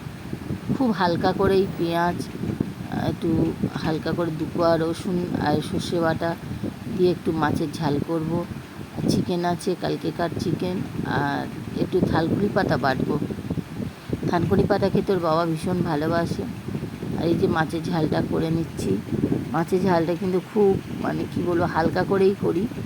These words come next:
খুব গরম পড়েছে তো, তাই কোনো রিস্ক নেব না, মানে, রিচে খা-, রান্না করব না, শরীর খারাপ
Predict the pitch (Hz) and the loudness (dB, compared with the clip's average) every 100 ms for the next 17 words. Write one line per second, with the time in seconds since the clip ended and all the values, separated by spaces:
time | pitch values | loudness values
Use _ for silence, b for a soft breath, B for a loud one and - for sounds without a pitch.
0 | - - - - - - 190 151 175 196 | -8 -8 -2 -2 -2 -6 -2 2 4 4
1 | 208 202 202 208 190 180 180 185 185 180 | 4 4 6 4 2 2 2 2 0 0
2 | 185 - - 165 180 - 151 - 139 156 | 2 2 2 0 -2 -4 -4 -2 -2 0
3 | 165 165 170 175 175 - 147 160 156 180 | 0 0 0 0 -4 -4 -2 -2 -2 -2
4 | 190 170 180 165 165 170 165 170 165 175 | -2 -2 0 2 2 0 -2 -2 -2 0
5 | 170 151 - - - - - - 156 - | -2 -4 -4 -2 -2 -4 -4 -2 -2 -2
6 | 165 165 - 165 160 | 0 0 0 0 0